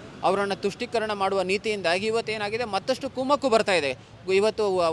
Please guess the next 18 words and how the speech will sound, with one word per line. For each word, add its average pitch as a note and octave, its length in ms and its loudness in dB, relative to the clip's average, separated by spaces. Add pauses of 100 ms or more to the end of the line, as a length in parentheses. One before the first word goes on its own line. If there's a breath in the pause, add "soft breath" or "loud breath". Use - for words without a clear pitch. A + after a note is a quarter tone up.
ಒಂದ್ G3+ 140 -4
ಕಡೆ G#3+ 140 0
ಹುಬ್ಳಿಯಲ್ಲಿ G#3+ 600 -2
ಕುರಾನ್ G3+ 340 -4
ಪಠಣವನ್ನು G#3 400 -6
ಸರ್ಕಾರಿ G3 420 0
ಕಾರ್ಯಕ್ರಮಗಳಲ್ಲಿ G3 720 -2
ಮಾಡಿ G3+ 220 -2
ಮತ್ತಷ್ಟು A3 380 0
ಅವರು A#3 180 2
ಓಲೈಕೆ A3+ 340 2
ಮಾಡ್ತಾ G3 280 -2
ಇದ್ದಾರೆ. D#3 200 0 (340 loud breath)
ಇದೇ F#3+ 160 4
ಓಲೈಕೆ B3 420 2
ಮುಂದುವರೆತಾ A#3+ 520 2
ಹೋದ್ರೆ G#3 300 2 (100)
ಇವತ್ತು B3+ 480 0